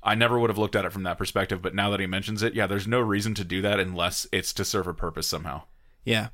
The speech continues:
Speaker 2: Um, i-, i-, if you're a comic reader, then you know who the Black Flash is, but he, his theory is essentially, um, or it, the theory that he really,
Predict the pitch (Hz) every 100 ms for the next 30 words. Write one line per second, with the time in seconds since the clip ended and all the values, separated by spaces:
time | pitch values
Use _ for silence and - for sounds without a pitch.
0 | - - - 120 117 107 107 - 95 107
1 | - 110 127 127 120 - 117 107 120 117
2 | 110 107 104 101 107 104 107 104 98 101
3 | - 98 101 - 101 - 98 101 110 -
4 | 107 107 101 - 104 98 98 - - 113
5 | 110 107 101 104 98 95 - - - 107
6 | 101 85 113 107 - 117 - 104 110 -
7 | 113 107 104 - 110 104 101 101